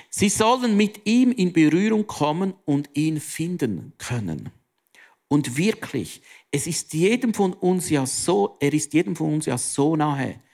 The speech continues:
Durch ihn allein leben und handeln wir.“ Ja, ihm verdanken wir alles, was wir sind. So wie es einige eurer Dichter gesagt haben, wir sind seine Kinder.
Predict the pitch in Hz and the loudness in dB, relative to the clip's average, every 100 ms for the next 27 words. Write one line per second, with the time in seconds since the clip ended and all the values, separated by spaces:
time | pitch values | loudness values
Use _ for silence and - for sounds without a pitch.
0 | _ - - _ 147 156 - - 190 233 | _ -20 -20 _ 4 4 0 -2 4 4
1 | 214 180 156 147 160 160 120 127 143 170 | 4 2 4 4 2 0 2 4 4 2
2 | 180 185 - 147 143 120 123 131 127 117 | -2 -4 -4 -6 -4 -2 -2 -2 -4 -4
3 | 104 - - - _ - 113 165 139 - | -4 -6 -12 -20 _ -4 0 0 0 -4
4 | - - - 196 247 233 185 151 175 - | -12 -20 0 2 4 2 2 2 0 -2
5 | 165 143 123 - - 170 233 214 180 - | 0 2 2 0 0 2 2 0 -2 -2
6 | 143 143 - 147 95 - - - - - | -2 -2 0 -2 -2 -8 -16 -20 -16 -2
7 | 160 175 208 208 - 139 170 180 175 139 | 0 2 0 0 0 2 2 0 0 0
8 | 127 151 175 - 170 147 123 131 - 139 | -2 -2 -4 -4 -6 -2 0 0 -2 -4
9 | 139 - - 123 170 196 - - 135 147 | -4 -8 -8 -4 -2 -2 -2 -6 -4 -4
10 | 147 _ - 127 123 127 139 139 - _ | -8 _ -8 -6 -8 -8 -8 -10 -16 _
11 | _ - - 110 90 73 | _ -18 -10 -10 -8 -12